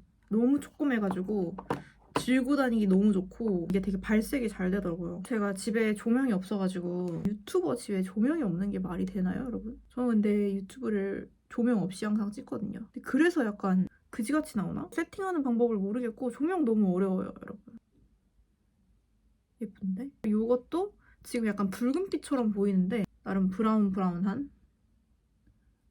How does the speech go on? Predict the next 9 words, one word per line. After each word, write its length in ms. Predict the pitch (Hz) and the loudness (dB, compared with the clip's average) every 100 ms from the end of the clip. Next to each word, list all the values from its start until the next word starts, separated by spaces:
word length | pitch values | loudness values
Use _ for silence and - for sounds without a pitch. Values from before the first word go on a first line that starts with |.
| _ _ _ _ _ _ | _ _ _ _ _ _
와우. 440 | 254 247 285 247 202 190 _ - 220 220 220 220 - 220 220 214 - - - - - - _ - | -10 -8 -8 -8 -10 -14 _ -20 -20 -20 -20 -20 -20 -20 -20 -20 -20 -20 -20 -20 -20 -20 _ -6
요런 340 | 226 214 208 190 | -2 -2 -2 -2
느낌? 340 | 196 269 294 - _ _ _ _ - | -4 -6 -6 -8 _ _ _ _ -16
자연스러운 800 | - 220 233 233 233 214 196 190 | -6 -2 0 0 0 -2 0 0
느낌? 340 | 185 240 285 - _ _ _ | -2 -6 -8 -10 _ _ _
애교살까지. 840 | 226 214 220 226 196 208 190 277 285 _ _ _ _ _ _ _ _ - | -8 -6 -8 -12 -12 -14 -12 -14 -14 _ _ _ _ _ _ _ _ -6
이거 240 | 240 226 226 | -2 -2 -4
처음 260 | - 370 | -4 -2
발라보거든요? 680 | 320 254 226 226 226 220 | -2 -2 -2 -4 -4 -4